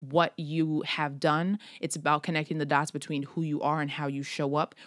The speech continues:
what drives you, what motivates you, and, and getting and making room for those things. So that is really a,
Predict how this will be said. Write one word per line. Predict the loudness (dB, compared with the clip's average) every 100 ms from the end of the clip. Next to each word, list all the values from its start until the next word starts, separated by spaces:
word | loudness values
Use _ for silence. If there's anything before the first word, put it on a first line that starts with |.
| -2
what | 0 0
drives | -2 -2 2 2 0 -2
you, | 0
what | 0 -2
motivates | 0 0 2 0 0 2
you, | 4 2 -2 -20 -2
and, | 2 4 2 0 -6 -4 0
and | 0 2
getting | 4 4 4 0 -4 -2
and | -2 2
making | 2 2 0 0
room | 2 2 0
for | 0 0
those | 2 -2 -2
things. | -4 -4
So | -2 2 2 2 -2 _ _ _ _ _ 0
that | 4 4 4
is | 4 4 0 -8 -20 -4 6
really | 8 8 6 4
a, | 2